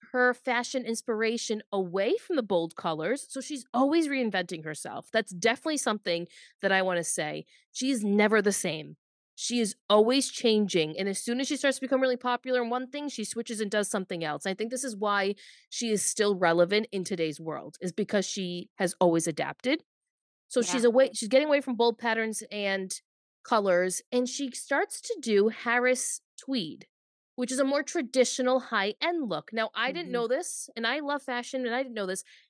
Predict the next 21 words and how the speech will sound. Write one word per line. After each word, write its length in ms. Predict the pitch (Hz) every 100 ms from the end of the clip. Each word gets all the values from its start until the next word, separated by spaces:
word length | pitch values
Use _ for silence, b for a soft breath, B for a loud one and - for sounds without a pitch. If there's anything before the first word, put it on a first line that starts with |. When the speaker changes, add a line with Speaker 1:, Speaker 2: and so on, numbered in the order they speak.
| -
Speaker 1:
Harris 340 | 302 415 381
tweed 480 | - - 294 262 240
is 380 | - 233 226 - -
a, 460 | 214 214 214 208 214 _ _ _ _ _
um, 600 | 202 208 202 196 196 202 196 _ _ _ _ _ _ _ _ 233
a 60 |
very 240 | 233 262 294
specific 640 | - 269 262 247 240 - -
type 420 | - 208 208 _ b _ -
of 280 | 185 185 180
tweed 320 | - 196 180 -
pattern. 480 | 165 160 175 311 359 B B B
It 140 | 208 214
is 220 | 220 202
made 340 | 196 202 208 226
in 80 | 220
the 100 | 196
Outer 240 | 190 208
Banks 340 | 220 190 196 -
of 100 | 208
Ireland. 760 | 170 165 160 165 175 262 381 -